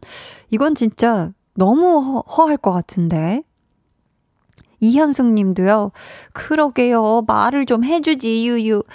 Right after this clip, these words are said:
마음 한켠에 구멍 난 기분일 듯요. 그나저나 오늘 한나 귀여운 뿜뿜 웃음 웃음." <laughs> 그러니까요.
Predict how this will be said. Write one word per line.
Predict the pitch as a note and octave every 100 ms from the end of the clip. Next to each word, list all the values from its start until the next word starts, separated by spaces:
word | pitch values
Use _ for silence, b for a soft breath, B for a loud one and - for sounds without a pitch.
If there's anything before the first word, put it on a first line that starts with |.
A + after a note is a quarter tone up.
| B B
마음 | - F#3+ G#3
한켠에 | B3 D4 C#4+ C4
구멍 | A#3+ - B3 C4+
난 | C4 A#3+
기분일 | - G#3+ A#3+ A#3 A3+
듯요. | - G#3+ G#3 G3 G3 F#3+ b b
그나저나 | - - A3 A#3+ G#3 F#3 F3 F#3
오늘 | F3+ G3+ G#3+
한나 | C#4+ D#4 D#4
귀여운 | C#4+ - G#3+ A3+
뿜뿜 | A3 C#4+ D4 - G3+ C4 -
웃음 | G#3 - F#3
웃음." | E3+ - E3 E3+ _
<laughs> | - - - -
그러니까요. | A#3+ G#3 - F3+